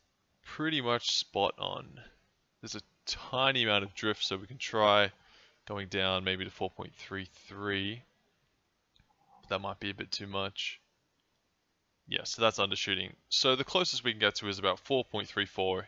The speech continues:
in this example. Some games will block access to tools like the Sense Matcher, so we're not gonna be able to use it. Fortunately, as long as we know the yaw value of the game,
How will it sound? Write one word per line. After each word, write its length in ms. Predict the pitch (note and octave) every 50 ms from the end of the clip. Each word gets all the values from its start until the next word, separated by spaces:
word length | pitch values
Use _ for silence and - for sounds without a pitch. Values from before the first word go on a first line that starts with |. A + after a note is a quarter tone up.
| - -
in 100 | - G2
this 160 | G2+ - -
example. 480 | - - - G2+ G2+ G2 - - - - _ _ _ _ _ _ _ _ _ _ _ _ _ _ _ _ _ _ _ _ _ _ _ _ _ _ _ -
Some 260 | - - A2 B2 C#3
games 340 | - A2+ G2+ A2+ C3+ C#3 -
will 120 | A2+ F#2+
block 320 | - - F#2+ F#2+ - -
access 420 | - F2+ F#2 G2+ - - G#2+ G2+ -
to 120 | - E2
tools 360 | - - G#2+ G2+ A2 A#2+ -
like 140 | - F2+ -
the 80 | - G2+
Sense 300 | - - F#2+ F#2+ F#2 -
Matcher, 460 | G2 G2 A2+ - - - - - -
so 160 | - - A#2
we're 80 | G#2 G2
not 120 | F#2+ F#2+
gonna 120 | - A2 F#2
be 120 | F2+ F2+
able 100 | F2 E2+
to 80 | F2+ F#2
use 240 | F#2 G2+ G#2+ A2
it. 140 | C3 C3 B2 _ _ _ _ _ _ _ _ _ _ _ _ _ _ _ -
Fortunately, 580 | D3 D3 D#3+ - - A#2 A#2 B2+ D3 F3 - - -
as 160 | - G#2 - -
long 160 | G#2 A2 A#2+
as 160 | B2 - A#2+
we 80 | B2 A2+
know 160 | G#2 F2+ F#2
the 80 | F2+
yaw 320 | F2+ F2+ F#2 G2 G2 G#2 G2+
value 340 | - G2+ F#2 F#2 F#2 F2+ F#2
of 100 | F2 -
the 100 | F#2+ F2+
game, 320 | - G2+ G#2+ A2+ B2+ -